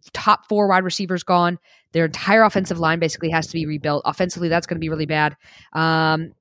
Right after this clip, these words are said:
defense should be a little bit better, but you gotta be able to put up points with their gauntlet of a schedule. It's just not looking good for G-, Virginia. I've only got them at, like, two wins, so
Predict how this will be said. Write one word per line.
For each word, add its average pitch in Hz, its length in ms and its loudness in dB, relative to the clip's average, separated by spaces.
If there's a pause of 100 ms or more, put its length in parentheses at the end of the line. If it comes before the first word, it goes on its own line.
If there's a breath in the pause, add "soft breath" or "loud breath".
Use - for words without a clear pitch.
(380)
defense 247 340 2
should 233 140 2
be 233 80 4
a 220 40 6
little 220 140 4
bit 180 80 2
better, 190 180 4
but 160 160 -2
you 160 60 -12
gotta 175 180 2
be 185 60 0
able 185 80 2
to 170 60 -4
put 170 180 -2
up 165 140 -2
points 175 420 -6
with 170 220 -4
their 180 100 0
gauntlet 175 340 2
of 165 80 -2
a 165 60 -2
schedule. 160 540 -2
It's - 180 -4
just - 260 -4
not 175 240 2
looking 170 240 0
good 160 160 0
for 160 120 -2
G-, 147 100 -6
Virginia. 156 500 -2
I've 165 160 0
only 170 220 2
got 147 180 0
them 143 120 -8
at, 135 120 -8
like, 139 280 -10
two 185 200 -2
wins, 127 380 -12
so - 300 -8